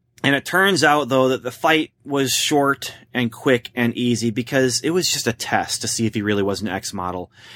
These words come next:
And Mister Hotline is happy because, you know what? He is. And so, next issue, we're, we're asked, "Does a machine have a soul?"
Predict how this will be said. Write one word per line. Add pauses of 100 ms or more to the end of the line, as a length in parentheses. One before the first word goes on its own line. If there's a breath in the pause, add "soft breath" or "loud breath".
And
Mister
Hotline
is
happy
because,
you
know
what? (420 soft breath)
He
is. (220 soft breath)
And
so, (280)
next
issue,
we're, (200)
we're
asked,
"Does
a
machine
have
a
soul?"